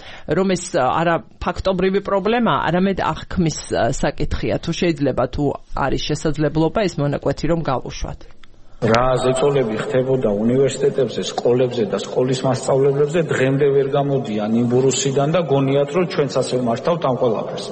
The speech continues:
Speaker 2: და მე რო, რა ვიცი, ერთ-ერთი ტელეარხი, არ ვიცი, აქ არის თუ არა ახლა წარმოდგენილი, არაფრიდან <laughs> გამოწვეულ სიუჟეტებს აკეთებდა, რომ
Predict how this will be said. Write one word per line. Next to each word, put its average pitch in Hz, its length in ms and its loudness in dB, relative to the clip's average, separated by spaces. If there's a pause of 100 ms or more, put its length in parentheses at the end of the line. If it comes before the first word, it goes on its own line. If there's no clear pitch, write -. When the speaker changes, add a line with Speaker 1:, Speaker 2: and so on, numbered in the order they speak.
(360)
Speaker 2:
და 120 160 0
მე 135 200 4
რო, 160 180 4 (760)
რა 123 180 4
ვიცი, 143 260 0
ერთ-ერთი 139 460 0 (340)
ტელეარხი, 135 640 2
არ 135 180 2
ვიცი, 127 260 -2
აქ 113 140 0
არის 123 260 0
თუ - 120 0
არა 113 200 4
ახლა 113 220 0
წარმოდგენილი, 131 800 2 (960)
არაფრიდან 139 600 0 (120)
<laughs> 139 140 -2
გამოწვეულ 143 480 2
სიუჟეტებს 131 640 0
აკეთებდა, 131 580 0
რომ 175 200 4